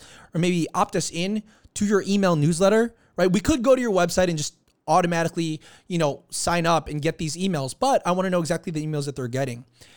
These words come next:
And at that moment, <laughs> I was so afraid to send it to them because it will reveal my income. Now, this is a little bit weird about me. Like, I'm,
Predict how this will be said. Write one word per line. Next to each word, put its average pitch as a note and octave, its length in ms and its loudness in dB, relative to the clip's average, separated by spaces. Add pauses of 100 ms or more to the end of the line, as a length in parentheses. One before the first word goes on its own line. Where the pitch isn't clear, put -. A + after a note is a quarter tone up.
(100)
And F#3+ 100 -4
at F#3+ 100 -4
that D#4 160 0
moment, G#3 380 2 (540)
<laughs> B3+ 640 -6
I F3 120 0
was G#3+ 200 -2
so G#3+ 260 2
afraid G#3 340 2
to G3+ 60 -2
send G#3 220 0
it F#3+ 80 -2
to G3+ 100 2
them D#3 280 -2 (380)
because G#3 720 2 (420)
it G3 160 -2
will E3+ 320 2 (240)
reveal C3 580 -2
my D#3 120 -2
income. E3+ 420 -4 (600)
Now, A#3 160 0
this B3 180 0
is D#4 80 -4
a D4 60 0
little C4 160 2
bit A#3+ 200 2
weird G3 240 2
about E3 180 2
me. C#3+ 140 -2
Like, D3 220 -2
I'm, A3+ 200 -2